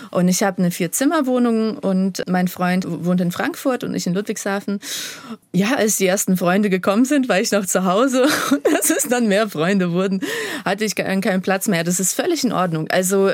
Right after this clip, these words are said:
ich hab mich jetzt nicht selbst gegen meinen eigenen Willen ausquartiert,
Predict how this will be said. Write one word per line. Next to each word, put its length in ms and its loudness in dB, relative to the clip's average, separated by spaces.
ich 200 -2
hab 100 -2
mich 160 0
jetzt 280 -4
nicht 260 0
selbst 520 -2
gegen 240 -2
meinen 200 0
eigenen 380 0
Willen 220 0
ausquartiert, 840 -4